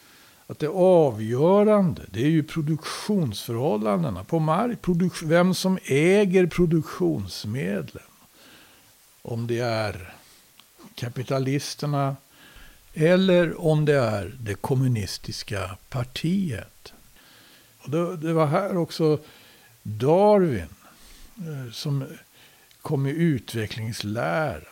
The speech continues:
Och Freud så småningom, sent artonhundratal, tidigt nittonhundratal,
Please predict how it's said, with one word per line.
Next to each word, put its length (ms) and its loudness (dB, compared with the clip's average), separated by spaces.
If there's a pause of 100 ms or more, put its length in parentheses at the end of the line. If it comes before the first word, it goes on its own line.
(420)
Och 180 -2
Freud 720 2
så 160 -6
småningom, 680 -4
sent 540 0
artonhundratal, 640 0
tidigt 460 -6
nittonhundratal, 640 -12